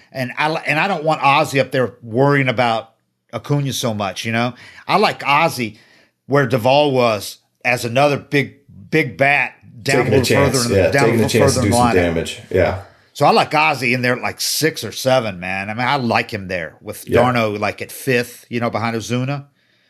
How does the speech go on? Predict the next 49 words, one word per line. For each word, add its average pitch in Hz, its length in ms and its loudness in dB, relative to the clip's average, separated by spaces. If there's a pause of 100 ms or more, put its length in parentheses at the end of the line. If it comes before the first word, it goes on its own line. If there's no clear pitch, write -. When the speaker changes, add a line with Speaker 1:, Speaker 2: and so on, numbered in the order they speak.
(260)
Speaker 1:
I 120 60 -6
like 143 140 2
Speaker 2:
Mm-hmm. 127 160 4
Speaker 1:
Ozzie 113 140 0
down 120 220 0
there 113 120 0
further 117 360 0
where 101 140 -4
he's 95 140 -8
not 120 180 0
even 110 120 -6
worried 113 320 0
about, 98 380 -4
you 104 80 -10
know, 98 140 -10
anything 101 320 -10
except 87 220 -14
just 95 140 -16
going 117 140 -4
up 107 80 -6
there 107 160 -10
and 87 180 -16
raking. 90 380 -10 (540)
So 104 80 -4
Speaker 2:
Yeah, 82 280 0
and 127 120 4
it's, 139 140 4
it's - 200 0
nice 120 240 2
to 107 120 2
have 95 200 4
a 87 60 0
guy 92 160 4
like 85 220 2
Ozzie, 87 320 2
you 85 120 -4
know, 82 140 -2
kind 90 220 0
of 82 80 -4
toward, 87 380 -4
toward 95 200 -2
the 87 60 -4
bottom 87 280 0
of 80 80 -4
the 82 40 0
lineup 85 260 -2
with 82 100 -8
speed 87 380 -4
too. 80 360 -6